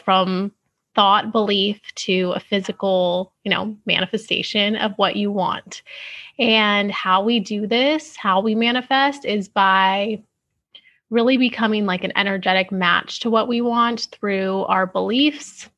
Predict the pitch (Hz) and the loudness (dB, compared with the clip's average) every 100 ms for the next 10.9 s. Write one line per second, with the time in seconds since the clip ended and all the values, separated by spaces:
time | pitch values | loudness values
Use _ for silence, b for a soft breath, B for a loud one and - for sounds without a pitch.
0 | _ _ _ _ _ _ _ - 247 240 | _ _ _ _ _ _ _ -8 -2 2
1 | 233 226 214 226 214 208 - 220 196 185 | 4 4 2 0 0 -2 -2 0 2 2
2 | 185 196 b b b b b b _ 240 | 0 -4 b b b b b b _ -8
3 | 233 208 190 - 202 208 208 196 185 185 | 0 0 0 0 -2 0 0 2 0 -4
4 | 196 180 190 226 262 202 202 185 185 - | -6 -6 -2 2 2 2 2 0 0 -4
5 | 220 - 202 202 202 185 196 202 - 190 | -4 0 2 2 0 -6 -8 -10 -6 -4
6 | 214 - 180 190 208 220 - 202 196 190 | -6 -12 -10 -4 -4 -4 -4 -4 -2 -2
7 | 214 196 196 196 202 196 190 - 196 196 | -2 -2 -2 -4 -4 -6 -8 -6 0 0
8 | 190 196 233 247 247 196 185 - 240 233 | 0 0 2 2 0 -4 -4 0 2 2
9 | 226 - 226 220 226 B B B B B | 0 -4 -2 -2 -4 B B B B B
10 | - 226 202 196 185 180 185 190 | -2 0 2 2 2 0 -4 -8